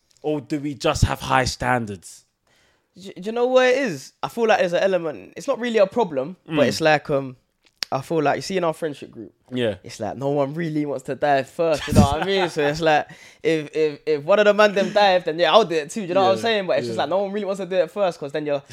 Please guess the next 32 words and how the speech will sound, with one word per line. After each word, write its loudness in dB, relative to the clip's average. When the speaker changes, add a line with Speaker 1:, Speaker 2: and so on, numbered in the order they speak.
Speaker 2:
you're -2
missing -10
out -2
on -6
stuff. -4
You -8
know, 0
having -4
a -6
girl. -4
You -2
know 0
what 4
it's 2
like, 2
bro. -2
Speaker 1:
Yeah. 4
Speaker 2:
You're 4
missing 4
out 4
on 2
stuff. 0
The -2
man -2
them -4
are -4
going 0
out. -2
You -8
can't -6
really -10
step. -4